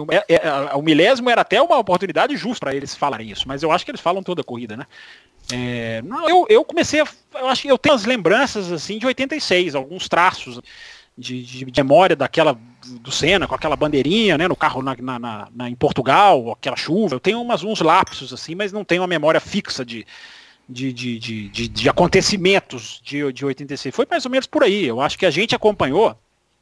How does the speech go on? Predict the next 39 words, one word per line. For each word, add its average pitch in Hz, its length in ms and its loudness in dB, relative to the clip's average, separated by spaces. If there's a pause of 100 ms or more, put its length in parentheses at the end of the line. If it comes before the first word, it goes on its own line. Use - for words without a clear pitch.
(260)
já 143 120 -4
que - 140 -14
vocês 135 260 -10
querem 120 340 -6 (1400)
levar 147 340 2
pra 135 160 0
esse 139 200 -2
lado, 139 500 0
é, 123 600 -10
a 135 140 -10
gente 147 220 -4
acompanhou 208 640 2 (600)
quinhentos - 560 -2 (100)
dos 151 220 -8
mil, 165 260 0 (320)
já 143 220 0
que - 140 -6
eu 143 160 0
até 156 140 -2
coloquei 147 360 0
lá 135 100 2
no 139 80 -4
meu 135 140 0
Twitter, 147 420 -6
o 139 80 -8
Grande 170 260 0
Prêmio 147 220 0
quinhentos 175 580 -2
foi 202 420 2 (460)
o 135 60 -14
Grande 165 220 0
Prêmio 175 160 0
da 190 80 4
Austrália 190 400 2
de 185 100 -14
mil 220 80 -4
novecentos 202 320 -4
e - 20 -8
noventa, 175 540 -6